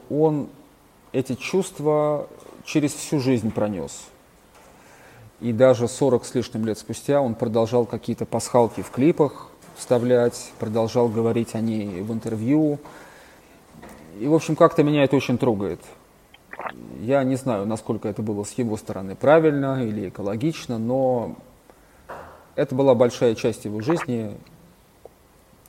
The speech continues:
В общем, советую всем почитать эту историю отдельно, послушать песню, почитать слова. И, в общем, послал я эту песню своей подруге, и она отвечает, что, ну, типа, да, песня, конечно, классная,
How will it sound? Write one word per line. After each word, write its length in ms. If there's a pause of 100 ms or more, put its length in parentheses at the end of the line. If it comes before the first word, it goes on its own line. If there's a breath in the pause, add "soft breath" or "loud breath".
(400 loud breath)
В 60
общем, 200
советую 380
всем 240
почитать 500
эту 200
историю 460
отдельно, 680
послушать 440
песню, 420
почитать 420
слова. 480 (1200 loud breath)
И, 40
в 80
общем, 220
послал 360
я 140
эту 140
песню 280
своей 220
подруге, 540 (1300)
и 60
она 220
отвечает, 540
что, 580 (380)
ну, 240
типа, 320
да, 240
песня, 320
конечно, 400
классная, 540